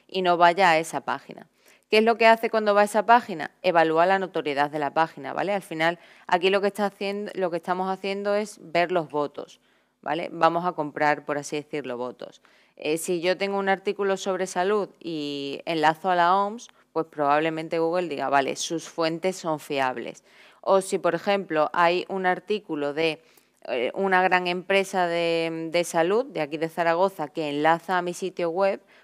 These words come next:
pues Google dice, "Vale, tenemos aquí una autoridad de dominio, digamos, compartida, ¿vale? Estas dos empresas se están fiando la una de la otra y está siendo útil o puede ser útil para el usuario". Entonces, refuerza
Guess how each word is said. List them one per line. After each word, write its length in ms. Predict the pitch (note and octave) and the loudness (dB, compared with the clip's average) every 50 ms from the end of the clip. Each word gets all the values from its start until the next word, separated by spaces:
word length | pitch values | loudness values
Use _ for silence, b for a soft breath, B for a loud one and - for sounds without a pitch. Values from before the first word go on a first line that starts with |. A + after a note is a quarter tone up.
| b b | b b
pues 300 | - F3+ F3 F3 F3 F#3+ | -2 0 0 0 -2 -4
Google 360 | E3+ D#3+ E3 D#3+ D#3+ D#3 D3 | -2 0 2 2 2 2 0
dice, 300 | D3 D3+ D3 - D#3 C#3+ | 0 -4 -4 -2 -2 0
"Vale, 300 | C3 C#3+ C#3+ C3+ C3+ C3+ | 2 4 2 2 0 -4
tenemos 440 | - - D#3 D3 C#3+ C#3+ D3 D3+ D#3+ | -6 -6 -6 -4 -4 -4 -4 -2 -2
aquí 300 | E3 E3 D#3+ - F3+ F3+ | -2 -2 -2 -4 -6 -6
una 140 | F#3 F3 E3+ | -4 -2 -2
autoridad 500 | E3+ E3 E3 F3 E3 E3 D#3+ E3 E3 E3 | -4 -2 -4 -4 -2 -2 0 0 0 0
de 140 | E3 E3+ D#3 | -2 -6 -6
dominio, 460 | D#3+ D#3 D#3 D#3 E3 F3 F#3 - _ - | -6 -8 -8 -8 -8 -8 -10 -10 _ -16
digamos, 440 | - D#3 D#3+ D#3 D#3 D3+ D#3 E3 - | -12 -6 -4 -2 -2 -2 -4 -6 -10
compartida, 800 | - - E3 D3 - C#3 C3+ - - - D#3+ - - - - D3 | -10 -10 -10 -8 -8 -10 -10 -8 -10 -10 -10 -10 -10 -14 -16 -12
¿vale? 300 | C#3 C#3 C#3 D3 E3+ F3+ B B B B B | -8 -8 -6 -6 -8 -12 B B B B B
Estas 420 | B - F#3 F3+ - F3+ E3 D3+ | B -2 -2 -2 0 -2 -2 0
dos 160 | D3 F3 F3 F3+ | 0 -2 -2 -2
empresas 540 | F3 E3+ - - F3+ F#3 F3+ - G3+ G3+ | -6 -6 -6 -4 -4 -4 -2 -2 -2 -2
se 60 | - F3+ | -2 -8
están 260 | E3 - E3+ D#3+ D#3 | -6 -2 -4 -4 -4
fiando 400 | - F3 E3 D#3+ D#3+ E3 E3 E3 | -4 -4 -4 -4 -4 -2 0 2
la 120 | E3 D#3+ | 2 2
una 220 | D#3+ E3 E3 E3 D#3+ | 2 0 0 -2 0
de 80 | E3 | 2
la 200 | D#3+ D#3+ D#3+ E3 | 2 2 2 2
otra 340 | F3 F3+ E3+ F#3 G3 A3 b b b b b b b | 0 -2 -4 -6 -6 -6 b b b b b b b
y 140 | - G3+ G3+ | 0 2 2
está 260 | F#3 F3+ - F#3 F3 | 2 2 0 -2 -2
siendo 420 | E3+ - F3+ F3 F3 F3 F3 E3+ F3 | 0 0 -4 -2 -2 0 0 0 0
útil 220 | F3 E3 G3 F#3+ | -2 -2 -4 -4
o 80 | E3+ C#3 | -2 0
puede 180 | - D#3+ D#3+ | 0 -2 -2
ser 180 | D#3 - E3+ D3 | -2 -4 -6 -6
útil 280 | D3+ D#3 - F3 E3+ D#3+ | -6 -6 -8 -8 -8 -4
para 220 | - D#3 D3 C#3 | -4 -4 -2 -4
el 80 | C3 A#2+ | -6 -10
usuario". 400 | B2+ - - C#3+ - - - - _ _ _ _ _ - | -12 -10 -10 -10 -10 -10 -12 -20 _ _ _ _ _ -14
Entonces, 460 | - D#3 - D3+ D3+ - F3 E3 - - - | -12 -8 -6 -6 -4 -2 -4 -4 -4 -6 -6
refuerza 540 | - D#3 C#3+ - - D#3+ D3 - - C#3 | -6 -6 -6 -2 -2 -2 -2 -2 -6 -20